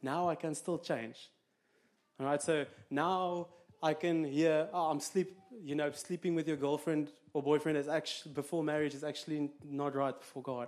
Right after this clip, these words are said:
Okay, I can change it now. I don't wanna hear it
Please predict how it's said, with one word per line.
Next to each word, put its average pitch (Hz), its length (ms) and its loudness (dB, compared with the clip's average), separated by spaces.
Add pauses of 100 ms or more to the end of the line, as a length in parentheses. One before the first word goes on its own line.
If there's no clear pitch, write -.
Okay, 160 160 -8
I 139 80 -6
can 156 160 -2
change 156 300 -4
it 147 100 -4
now. 127 240 -2 (340)
I 160 60 0
don't 165 160 6
wanna 196 140 8
hear 165 200 6
it 165 300 2